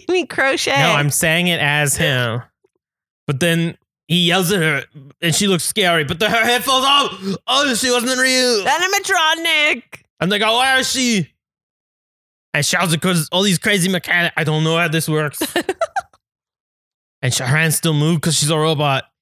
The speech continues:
Speaker 1: Could you find Michael Myers'
Speaker 2: I,
Speaker 1: mask?
Speaker 2: there was nothing. See, unironically, I love that, though, because that just means that he's just a fucking fan of the movie. He's like, "This is the part where I say, 'Maria, I go to
Speaker 1: <laughs>
Speaker 2: Mars.'"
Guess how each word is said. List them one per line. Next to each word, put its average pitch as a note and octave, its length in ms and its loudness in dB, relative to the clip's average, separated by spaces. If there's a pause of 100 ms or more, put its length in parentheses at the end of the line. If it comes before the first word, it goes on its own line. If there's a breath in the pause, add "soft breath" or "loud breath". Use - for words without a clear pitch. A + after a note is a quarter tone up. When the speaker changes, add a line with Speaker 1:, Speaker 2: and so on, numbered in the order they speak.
(220)
Speaker 1:
Could A#3 120 0
you C#4+ 80 0
find A#3 320 0
Michael C#4 220 -2
Myers' C#4 340 0
Speaker 2:
I, E4 40 0
Speaker 1:
mask? G3+ 280 0
Speaker 2:
there C3 200 0
was A#2 140 0
nothing. A2 540 -2 (1300)
See, A#3 140 0
unironically, G#3+ 880 0
I D#3 100 2
love D3+ 340 0
that, A2+ 320 0
though, A2 240 0
because D3 840 0
that F3 160 0
just F#3 180 -2
means F#3 260 0
that E3+ 100 0
he's E3 160 2
just - 200 -2
a - 40 -2
fucking C#3 300 -4
fan D3 240 0
of D3 80 0
the C3+ 80 -2
movie. B2+ 560 0 (1400 soft breath)
He's B2+ 200 0
like, B2 180 0
"This D#3 160 2
is F3 40 0
the F#3 80 -2
part F#3 340 0
where F#3 120 0
I F#3 60 2
say, G3 180 0
'Maria, A#3 260 2
I A#3 160 2
go A#3+ 240 2
to C4 60 0
Speaker 1:
<laughs> - 0 -
Speaker 2:
Mars.'" B3 760 2